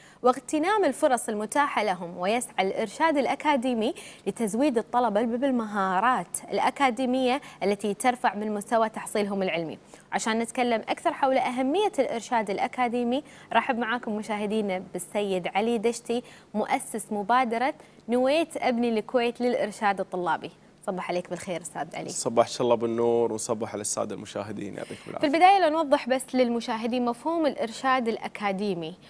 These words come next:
Speaker 1: وهل في فرق بين الإرشاد والتوجيه أم أنهما يعتبرون تحت مظلة واحدة؟
Speaker 2: ممتاز. بداية بسم الله الرحمن الرحيم. آه، مفهوم الإرشاد الأكاديمي، آه، خلينا نعطي مثال نشبه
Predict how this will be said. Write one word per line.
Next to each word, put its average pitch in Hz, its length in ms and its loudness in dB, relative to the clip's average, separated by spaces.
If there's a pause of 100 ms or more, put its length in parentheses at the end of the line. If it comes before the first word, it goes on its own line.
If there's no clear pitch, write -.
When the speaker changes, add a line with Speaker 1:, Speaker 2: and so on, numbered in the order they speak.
(160)
Speaker 1:
وهل 202 320 2
في 277 220 -2
فرق 294 260 2
بين 233 200 2
الإرشاد 214 560 0
والتوجيه 208 600 0 (340)
أم 233 180 2
أنهما 214 380 0
يعتبرون 196 600 -2 (220)
تحت 208 200 -6
مظلة 175 360 -4
واحدة؟ - 320 -14 (680)
Speaker 2:
ممتاز. 123 520 0
بداية 127 420 6
بسم 131 240 -4
الله 123 120 6
الرحمن 117 360 0
الرحيم. 123 600 -2
آه، 117 360 0
مفهوم 170 720 -2
الإرشاد 143 480 0
الأكاديمي، 123 880 0
آه، 117 160 -6
خلينا 165 300 -2
نعطي 160 320 2
مثال 160 400 4
نشبه 135 600 2